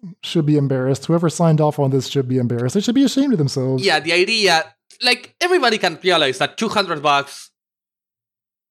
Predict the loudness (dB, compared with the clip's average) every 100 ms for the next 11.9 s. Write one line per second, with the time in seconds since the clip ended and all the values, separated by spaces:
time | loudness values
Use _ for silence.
0 | _ -2 -2 -2 -6 -2 0 2 0 2
1 | 0 2 0 -2 -6 -18 -20 _ _ _
2 | _ _ _ _ _ _ 0 2 2 2
3 | 4 4 4 2 2 2 2 2 0 -6
4 | -2 0 0 -2 -2 -2 0 2 0 0
5 | 2 2 0 0 0 -2 -4 0 0 0
6 | 0 0 2 4 2 2 -2 0 2 2
7 | 0 0 0 2 0 0 0 0 -2 -8
8 | -14 _ _ _ _ _ -4 -2 0 2
9 | 2 2 2 4 2 2 0 -2 -4 -2
10 | -2 -2 -2 -2 0 -2 0 -2 0 0
11 | 0 0 -2 -2 -4 -2 0 0